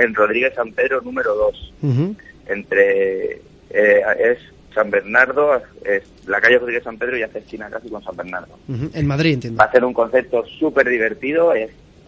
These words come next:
Speaker 1: la comida que se puede servir prácticamente en un food truck, comida callejera, pero llevada a un restaurante,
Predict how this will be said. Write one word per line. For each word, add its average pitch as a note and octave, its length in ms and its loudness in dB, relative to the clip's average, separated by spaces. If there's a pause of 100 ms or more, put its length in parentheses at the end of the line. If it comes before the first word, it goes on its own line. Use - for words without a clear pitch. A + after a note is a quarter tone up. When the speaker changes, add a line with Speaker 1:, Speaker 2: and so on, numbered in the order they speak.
(260)
Speaker 1:
la A2 180 2
comida B2 440 2
que A2+ 100 -4
se A#2 100 -2
puede A2 200 -2
servir G#2+ 300 -4
prácticamente G#2+ 480 -2
en G2+ 60 -2
un G2+ 80 -8
food G2+ 240 -10
truck, A#2+ 200 4
comida G2+ 340 -2
callejera, G2+ 460 2
pero G2+ 140 -4
llevada G2 260 -4
a - 40 -8
un G2 60 -16
restaurante, G#2+ 480 -4